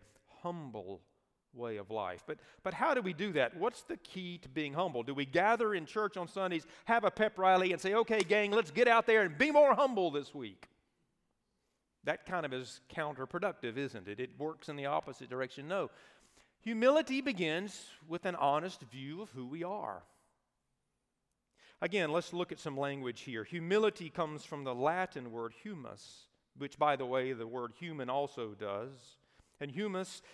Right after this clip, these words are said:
is the Latin version of the Hebrew word Adamah. Humus means earth or ground. So humility means recognizing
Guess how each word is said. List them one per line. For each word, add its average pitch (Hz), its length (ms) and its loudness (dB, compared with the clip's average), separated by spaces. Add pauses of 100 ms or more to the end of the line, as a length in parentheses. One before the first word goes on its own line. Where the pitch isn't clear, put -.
(280)
is 165 440 -4 (160)
the 165 80 6
Latin 190 360 4
version 170 460 -2
of 160 240 -4
the 170 140 -4
Hebrew 208 340 -2
word 208 220 2 (100)
Adamah. 180 460 4
Humus 214 360 -4
means 180 360 -6
earth 202 360 2 (640)
or 151 180 -12
ground. 104 840 -10 (1500)
So 175 160 -4
humility 208 840 2 (140)
means 214 540 -2
recognizing 180 1080 0